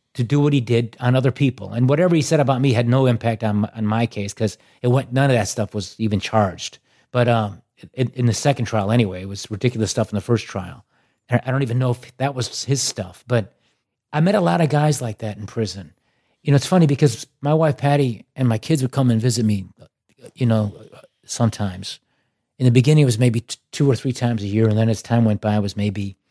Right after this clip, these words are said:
once a year, once every s-, eighteen months, just 'cause it was harder for them. And I,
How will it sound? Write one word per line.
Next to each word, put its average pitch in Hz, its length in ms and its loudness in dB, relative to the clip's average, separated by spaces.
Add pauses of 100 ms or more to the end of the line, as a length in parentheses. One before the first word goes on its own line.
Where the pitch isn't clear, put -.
(580)
once 117 340 2
a 123 40 -4
year, 117 400 2
once 107 260 -2
every 107 120 -4
s-, - 180 -8 (440)
eighteen 113 380 0
months, 110 400 0
just - 200 -8
'cause 147 100 0
it - 40 2
was 104 60 -8
harder 127 360 -2
for 107 160 -8
them. 98 240 -8
And 107 100 0
I, 123 160 2